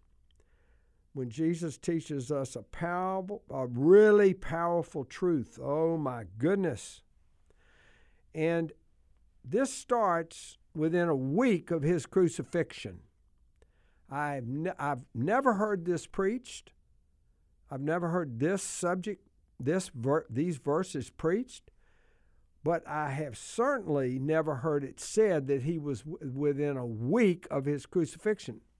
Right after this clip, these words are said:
Listen, my friends, when Jesus went to Jericho to see Zacchaeus, which you learned as a child, there was a wee little man in a tree. Zacchaeus.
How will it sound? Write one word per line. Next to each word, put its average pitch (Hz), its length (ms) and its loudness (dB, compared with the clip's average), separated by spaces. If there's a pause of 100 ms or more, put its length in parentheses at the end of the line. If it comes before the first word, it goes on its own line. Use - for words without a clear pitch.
Listen, 202 360 -4
my 143 200 -6
friends, - 560 -4
when 123 240 -6
Jesus 254 560 0
went 220 260 -2
to 147 100 -8
Jericho 170 720 -2
to 135 80 -6
see 190 320 -4
Zacchaeus, 156 680 -2
which 151 300 -8
you 175 140 -4
learned 190 360 0
as 147 160 -6
a 135 60 -8
child, 214 440 -2
there 139 120 -2
was 170 220 -4
a 160 60 -2
wee 185 220 2
little 190 280 0
man 208 400 0
in 208 140 -2
a 196 60 -10
tree. 294 440 -4 (960)
Zacchaeus. 180 800 -2